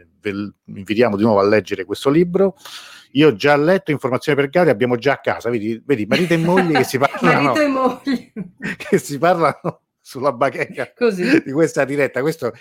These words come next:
Speaker 1: è un fenomeno sociale da, <laughs> da,
Speaker 2: <laughs>
Speaker 1: cioè,
Speaker 2: Da
Speaker 1: anche perché
Speaker 2: analizzare.
Speaker 1: mentre noi
Speaker 2: Da
Speaker 1: parlavamo
Speaker 2: non,
Speaker 1: invece c'è
Speaker 2: da
Speaker 1: sta-,
Speaker 2: non sottovalutare.
Speaker 1: c'è stato,
Speaker 2: Bene, dai.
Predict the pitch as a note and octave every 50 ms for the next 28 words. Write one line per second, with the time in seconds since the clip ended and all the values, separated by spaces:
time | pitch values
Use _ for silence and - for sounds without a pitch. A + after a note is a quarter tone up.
0 | - _ _ B2 B2+ C3+ C3+ B2+ - D3 D3+ E3+ E3+ D3+ C#3+ C#3+ B2+ - C#3 A#2+
1 | D3 D3 C#3+ C3+ B2+ A#2+ B2 - - _ - - _ D3+ C3+ - C#3+ - - D3
2 | - - B2+ - _ _ _ - F3 F3 - _ F3 F3 F3 G3+ A#3+ C#4+ - -
3 | - D3 B2+ B2+ - - - - - D3+ D3+ E3 G3+ F#3+ E3+ - G3+ - G3 F3
4 | E3+ G3 F#3 F3+ F3+ F3+ F#3+ F#3 - _ _ _ _ _ _ G#3 F3+ - _ _
5 | _ _ _ _ C#3 C3+ D#3 D3+ - C3+ C#3 D#3+ F3 D3+ C#3+ C#3+ D3 D3+ D#3 -
6 | - - C3+ D3 D3 C3 C3 A2+ B2+ - A#3+ C4+ C#4 D4+ - - D4+ D4 - C#4+
7 | C4+ C4 C4 B3 B3 A#3+ A#3+ - G3+ F#3 F3 E3 E3 A#3+ A3 - - A#3+ B3+ C4
8 | C4+ B3+ A#3+ G#3+ F3+ C#3+ - F#3+ G3 - - D#3+ D#3+ - - E3 D3 F#3+ - F#3+
9 | F#3 F#3 F3+ F3 F#3 F3+ F3 F3